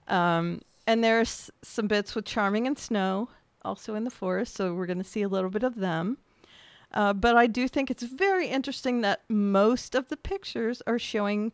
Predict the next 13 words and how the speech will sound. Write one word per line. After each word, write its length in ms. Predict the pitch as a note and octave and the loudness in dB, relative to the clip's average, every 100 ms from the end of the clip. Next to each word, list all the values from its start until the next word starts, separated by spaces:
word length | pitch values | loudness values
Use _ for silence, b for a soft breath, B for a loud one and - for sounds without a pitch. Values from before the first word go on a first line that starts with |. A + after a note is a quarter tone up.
| - | -2
Patrick 460 | G3+ F3+ B3 - | -2 -2 -4 -10
Fischler 540 | - A3 G#3+ - G#3 - | -6 -4 -4 -2 -2 -2
and 220 | F#3 F#3 | -2 -2
Victoria 480 | F#3 F3+ - E3+ E3 | -4 -6 -6 -4 -4
Smurfit. 460 | - - E3+ - - B B B B B B | -6 -10 -10 -10 -14 B B B B B B
And, 520 | F#3+ F#3+ F#3 F#3 F#3 - | 0 2 4 2 0 0
um, 380 | E3+ E3+ E3+ F3 | 0 2 0 -2
that's, 920 | F#3 - - - - - - - - _ _ _ _ _ _ _ | -4 -6 -12 -16 -16 -16 -16 -18 -20 _ _ _ _ _ _ _
it 220 | G#3 - | -8 -8
looks 360 | - G#3 - - | -6 -6 -6 -8
like 360 | G#3 G#3+ - _ | -4 -4 -8 _
that, 220 | A3 - - _ A#3+ | -6 -6 -8 _ -10
uh, 260 | A#3 A#3+ | -8 -8